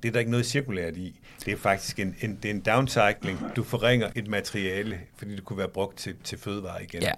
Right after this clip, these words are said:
Speaker 2: man kan sige, at de brugte, øh, produkter er jo sådan set rigtig fine, og også en del af et cirkulært loop, at man kan bruge det igen, men lige så snart man begynder at blande gode materialer med hinanden, eksempelvis lave kompositmaterialer, det skrev du jo faktisk en rigtig fin
Speaker 1: Mm.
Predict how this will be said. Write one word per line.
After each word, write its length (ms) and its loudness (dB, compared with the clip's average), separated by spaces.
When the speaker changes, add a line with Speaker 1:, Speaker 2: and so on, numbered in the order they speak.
Speaker 2:
man 140 2
kan 100 6
sige, 220 8
at 60 4
de 40 4
brugte, 400 10
øh, 520 6
produkter 440 6
er 80 4
jo 80 4
sådan 200 6
set 200 4
rigtig 260 0
fine, 320 8
og 60 10
også 180 12
en 60 2
del 260 8
af 60 6
et 80 0
cirkulært 440 2
loop, 240 8
at 80 8
man 120 2
kan 120 0
bruge 260 2
det 80 2
igen, 420 2
men 280 2
lige 120 6
så 120 4
snart 220 6
man 140 4
begynder 280 6
at 100 4
blande 460 4
gode 300 6
materialer 480 4
med 120 4
hinanden, 340 4
eksempelvis 400 4
lave 120 2
kompositmaterialer, 840 0
det 80 2
skrev 180 4
du 60 4
jo 60 0
faktisk 200 2
en 60 0
rigtig 180 0
fin 260 2
Speaker 1:
Mm. 160 8